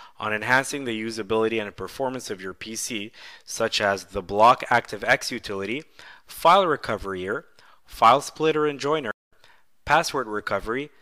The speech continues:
Startup Manager, and Uninstall Manager. The Internet Explorer Toolkit includes a variety-rich built-in utilities to guarantee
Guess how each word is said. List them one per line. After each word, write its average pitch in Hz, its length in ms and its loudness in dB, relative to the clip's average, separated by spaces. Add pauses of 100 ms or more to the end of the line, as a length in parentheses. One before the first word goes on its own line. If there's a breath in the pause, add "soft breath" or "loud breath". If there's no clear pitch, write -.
(140 soft breath)
Startup 151 600 2
Manager, 156 500 -2 (140)
and 110 260 -6
Uninstall 123 640 -2
Manager. 82 520 -12 (720 soft breath)
The 107 100 -4
Internet 165 400 0
Explorer 156 540 0
Toolkit 151 600 -6
includes 117 400 -10
a 101 40 -4
variety-rich 127 960 -2 (160)
built-in 139 380 -2
utilities 131 680 -6 (480 loud breath)
to 101 140 -10
guarantee 123 760 0